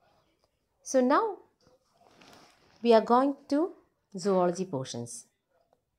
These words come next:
Okay, what is zoology? Zoology, study of animal life. So here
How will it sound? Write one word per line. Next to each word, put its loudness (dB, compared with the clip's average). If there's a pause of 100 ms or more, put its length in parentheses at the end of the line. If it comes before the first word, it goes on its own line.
(1000)
Okay, 0
what 2
is 0
zoology? -2 (3000)
Zoology, -4 (300)
study -4
of 2 (100)
animal -8
life. -4 (3000)
So -6
here -2